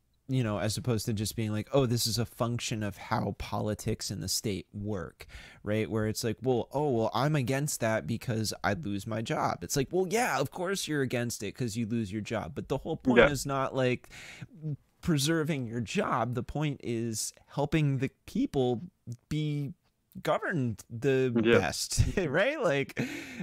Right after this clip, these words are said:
Speaker 1: I
Speaker 2: Or save money on this project that we no longer need or something to that ex-, extent.
Speaker 1: Yeah, well, and, and to me, it's like, it's even a more fundamental point of, like, you want government to represent people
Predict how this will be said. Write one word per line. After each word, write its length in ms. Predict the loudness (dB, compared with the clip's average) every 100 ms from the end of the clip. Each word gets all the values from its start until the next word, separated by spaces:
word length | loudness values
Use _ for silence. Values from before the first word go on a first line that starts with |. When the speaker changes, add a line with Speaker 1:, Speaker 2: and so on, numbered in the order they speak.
| -2
Speaker 1:
I 100 | 6
Speaker 2:
Or 100 | 6
save 420 | 6 10 10 12
money 260 | 10 12 12
on 140 | 12
this 120 | 10 10
project 400 | 10 10 10 8
that 120 | 8
we 100 | 8
no 140 | 8 10
longer 360 | 10 8 4
need 440 | 4 6 6 6 6
or 120 | 6
something 600 | 6 4 2 0 -4 -6 4
to 100 | 6
that 120 | 6
ex-, 220 | 4 -2 -6 -10 -4 0
extent. 440 | 0 -2 -6 -8 -2
Speaker 1:
Yeah, 420 | 2 4 4 2
well, 260 | 0 0 0
and, 200 | 0 -2
and 240 | -6 -6
to 120 | -6
me, 180 | -4 -4
it's 200 | -2 -2
like, 200 | -2 -4
it's 220 | -4 -4
even 280 | -2 0 2
a 80 | 2
more 240 | 2 0
fundamental 960 | -2 -2 -2 0 -2 -2 -2 -2 -2 -6 _ _ _ _ -20
point 440 | -8 -6 -4 -6 -4
of, 280 | -4 -2
like, 240 | -2 -2 -2
you 300 | -6 -2 -2
want 400 | 0 0 -2 -4 -8 -6
government 500 | -2 -2 0 -2 -4
to 140 | -4 -6
represent 500 | -4 -4 -2 -4 -6
people 580 | -6 -6 -4 -2 -2